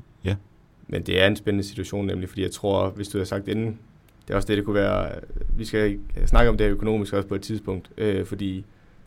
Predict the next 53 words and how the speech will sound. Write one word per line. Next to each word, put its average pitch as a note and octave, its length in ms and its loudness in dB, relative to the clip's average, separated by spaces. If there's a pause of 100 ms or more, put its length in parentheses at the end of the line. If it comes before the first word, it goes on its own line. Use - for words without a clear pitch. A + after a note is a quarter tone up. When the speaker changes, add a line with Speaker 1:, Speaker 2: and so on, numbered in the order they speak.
(140)
Speaker 2:
det A2 100 0
har G2 100 0
ramt G2+ 240 2
Premier G2 180 -2
League-klubberne G2 340 -4
meget F#2+ 200 4
hårdt, G2 240 -2
og G2 80 -14
det G2+ 140 2
er F#2+ 40 2
nogle G2+ 160 0
spillere, A2+ 240 2
der G2 60 4
lige A#2+ 180 0
pludselig A#2+ 220 -6
er - 20 -8
blevet G2 140 -4
fanget A2 280 0
i - 20 -2
en G2 80 -4
rigtig G#2+ 220 -2
uheldig G#2+ 240 -4
situation G#2 380 -8
som G2 120 -10
Pierre G2+ 160 -4
Emil G2 140 -4
Højbjerg, G2+ 380 -2
fordi G2+ 300 -8 (460)
vi B2+ 80 -2
sad A#2+ 140 2
og A2 60 2
snakkede G#2+ 240 4
om F#2+ 100 0
inden, G#2+ 200 2
at F#2 200 0
klubber A2+ 260 -2
som G#2+ 200 -4
Everton G2+ 360 0
og F2 80 -6
Tottenham G#2+ 360 -2
kunne G2+ 120 -6
være F#2+ 80 -2
interesseret G2 320 -4
i F#2+ 40 0
Pierre G2 140 -4
Emil F#2+ 180 -4
Højbjerg G2 440 -2
til - 140 -8
sommer, G2 260 -2 (460)
øh, F2+ 200 4
og - 60 0
der G#2 100 6
vil G#2 220 4